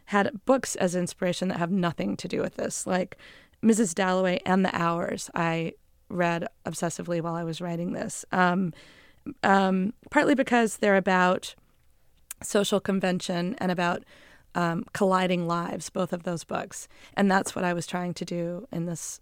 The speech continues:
novel, is to write about, um, social conventions and colliding lives.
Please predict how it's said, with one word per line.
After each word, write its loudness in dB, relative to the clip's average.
novel, -4
is -10
to -8
write -4
about, -8
um, -8
social -6
conventions -8
and -8
colliding -6
lives. -10